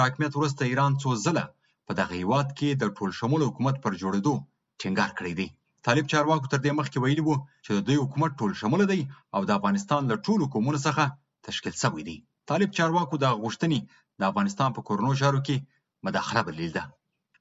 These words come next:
د ازبکستان د حکومت یو لوړپوړی چارواکی وایي، تاشکند په پام کې لري چې د راتلونکي جولای میاشتې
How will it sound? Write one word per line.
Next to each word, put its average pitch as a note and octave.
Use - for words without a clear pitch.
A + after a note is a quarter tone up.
د C3+
ازبکستان D3+
د F#3+
حکومت E3+
یو E3
لوړپوړی D3
چارواکی D3
وایي، D3+
تاشکند C3+
په -
پام E3
کې D3
لري D#3
چې -
د G#2+
راتلونکي D3
جولای A#2
میاشتې D3